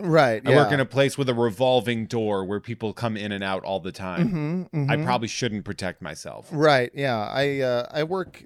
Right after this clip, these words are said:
Speaker 1: directly with the human body, specifically the
Speaker 2: Yeah.
Speaker 1: part, uh, where, uh, the, the viruses come out. And
Speaker 2: Do
Speaker 1: I'm
Speaker 2: you
Speaker 1: not gonna protect myself.
Speaker 2: Have you gotten to the point with those people where you're like, "You can die now.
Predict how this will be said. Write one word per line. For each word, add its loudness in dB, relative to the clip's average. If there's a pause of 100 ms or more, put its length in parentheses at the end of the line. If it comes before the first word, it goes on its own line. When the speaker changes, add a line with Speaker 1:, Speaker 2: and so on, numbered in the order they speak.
Speaker 1:
directly -2
with -8
the -4
human -4
body, -2 (100)
specifically -4
the -2
Speaker 2:
Yeah. -4
Speaker 1:
part, 0
uh, 0
where, 0
uh, -10
the, -6
the -4
viruses -4
come -6
out. -4 (960)
And -4
Speaker 2:
Do 0
Speaker 1:
I'm 4
Speaker 2:
you 4
Speaker 1:
not 0
gonna -6
protect -8
myself. -14 (180)
Speaker 2:
Have -2
you -2
gotten 0
to -6
the 0
point -2
with -2
those 0
people -2
where 0
you're 0
like, 0
"You -6
can -2
die -2
now. -12